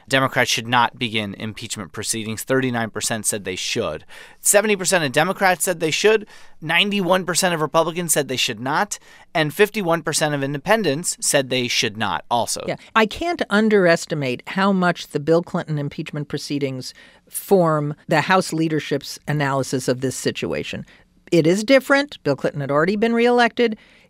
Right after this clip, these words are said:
Speaker 2: He had a good economy, just like Trump. He was, of course, much, much more popular going into impeachment. I think he was in the sixties. But he came out of impeachment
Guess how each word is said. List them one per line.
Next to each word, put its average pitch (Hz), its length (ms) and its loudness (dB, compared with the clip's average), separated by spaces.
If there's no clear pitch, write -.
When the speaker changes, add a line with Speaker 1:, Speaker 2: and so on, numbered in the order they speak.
Speaker 2:
He 185 200 2
had 160 120 4
a 143 60 0
good 180 220 4
economy, 214 640 2
just 151 200 -4
like 208 200 2
Trump. 202 340 2
He 170 140 -2
was, 143 120 0
of 139 120 -8
course, 160 260 2
much, 190 420 4
much 160 240 -2
more 143 140 -4
popular 151 420 0
going 143 280 -4
into 160 260 -2
impeachment. 139 460 -6
I 135 80 -6
think 143 160 -8
he 131 60 -4
was 135 140 -8
in 139 100 -6
the 165 60 -8
sixties. 135 480 -8
But 170 200 2
he 202 160 -2
came 240 340 0
out 269 240 6
of 170 140 4
impeachment 160 600 -2